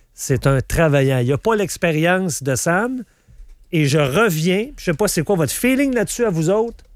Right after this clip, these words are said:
Puis c'est, c'est, même dans la presse, c'est souligné aujourd'hui, là.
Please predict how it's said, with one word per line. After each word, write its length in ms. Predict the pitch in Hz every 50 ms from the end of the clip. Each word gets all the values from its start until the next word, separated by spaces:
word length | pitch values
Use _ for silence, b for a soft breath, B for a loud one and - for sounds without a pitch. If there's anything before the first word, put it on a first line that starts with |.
| - - - - _ - - - - - _ - - - - - - - -
Puis 80 | - -
c'est, 180 | - 131 196
c'est, 380 | - - - - - - - -
même 180 | 202 269 302 254
dans 100 | 269 247
la 80 | 233
presse, 280 | - 220 240 254 226 -
c'est 120 | - 214
souligné 360 | - - 214 185 202 196 208
aujourd'hui, 440 | 220 208 180 214 175 151 175 220 214
là. 220 | 156 127 107 87